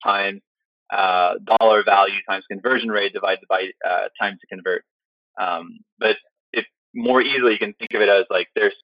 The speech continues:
dollar value, conversion rate, um, and then you look at, are you better off chasing people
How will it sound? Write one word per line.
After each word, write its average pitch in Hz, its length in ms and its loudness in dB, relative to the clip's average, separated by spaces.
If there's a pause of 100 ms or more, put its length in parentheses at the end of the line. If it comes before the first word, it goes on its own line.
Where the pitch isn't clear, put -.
dollar 123 280 6
value, 107 440 2 (100)
conversion 104 440 -2
rate, 95 280 0 (520)
um, 87 400 -2 (400)
and 98 140 -2
then 92 140 0
you 92 100 -10
look 95 200 0
at, 92 300 4
are 98 140 4
you 98 180 -6
better 117 240 8
off 104 320 8
chasing 104 400 -8
people 101 500 -2